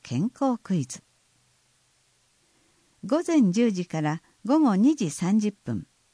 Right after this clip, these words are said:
指型作り。お子さんに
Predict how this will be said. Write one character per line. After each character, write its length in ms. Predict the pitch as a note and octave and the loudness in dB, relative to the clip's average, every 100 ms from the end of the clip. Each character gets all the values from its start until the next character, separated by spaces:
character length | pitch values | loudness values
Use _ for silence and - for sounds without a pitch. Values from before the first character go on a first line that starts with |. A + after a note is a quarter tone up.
| _ _ _ _ _ _ - | _ _ _ _ _ _ -4
指 300 | F3 A3+ D#4 | -2 2 4
型 340 | D4 C#4 A#3 | 2 2 -4
作 280 | F#3+ E3+ - | -4 -8 -10
り。 160 | - - _ _ _ _ _ _ _ _ | -12 -18 _ _ _ _ _ _ _ _
お 100 | - | -14
子 160 | - C4+ | -4 -4
さ 220 | C#4 C#4+ | 0 2
ん 100 | C4 | 4
に 200 | B3+ B3+ | 4 2